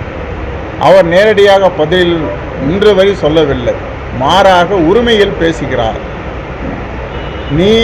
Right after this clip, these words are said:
வா போ என்று பேசுகிறார். அதேபோல் நான்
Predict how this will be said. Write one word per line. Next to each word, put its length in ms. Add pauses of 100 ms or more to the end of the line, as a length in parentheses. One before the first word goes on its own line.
(180)
வா 180 (220)
போ 120 (200)
என்று 260
பேசுகிறார். 640 (1500)
அதேபோல் 500
நான் 180